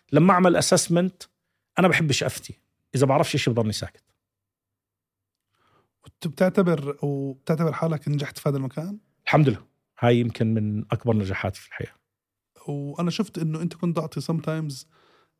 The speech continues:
Speaker 2: reporting لمارك زوكربيرج، صح؟ كن-، كنتوا تعملوا زي لما إشي له علاقة في المنطقة، تتنادى أنت بالاسم.
Speaker 1: صح. أنا كتير عملت بريفنج لشيرل ساندبرغ، كانت رقم اثنين، ولمارك زوكربيرج،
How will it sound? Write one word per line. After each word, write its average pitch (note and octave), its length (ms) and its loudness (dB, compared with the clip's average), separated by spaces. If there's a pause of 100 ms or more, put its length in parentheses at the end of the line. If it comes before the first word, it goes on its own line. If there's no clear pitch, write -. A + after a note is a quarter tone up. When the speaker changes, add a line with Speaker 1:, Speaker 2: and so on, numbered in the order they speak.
(120)
Speaker 2:
reporting E3 320 0
لمارك D3 380 -2
زوكربيرج، C#3 360 -6
صح؟ - 280 -6
كن-، C#3 180 -4
كنتوا C#3 220 -4
تعملوا C#3 720 -2 (120)
زي C3+ 360 -4 (140)
لما C#3+ 140 -4
إشي D3+ 140 -4
له C#3+ 80 -6
علاقة D3 260 -6
في - 80 -12
المنطقة، E3 580 0 (180)
تتنادى E3 420 2
أنت D3 160 -2
بالاسم. B2+ 300 -6 (220)
Speaker 1:
صح. - 360 2
أنا C3 160 6
كتير D3+ 320 4
عملت A#2 300 0
بريفنج A#2 380 2
لشيرل G#2 560 0
ساندبرغ، A#2+ 380 4
كانت - 320 -2
رقم G#2 520 2
اثنين، D3 500 0
ولمارك A#2+ 400 2
زوكربيرج، A#2+ 500 0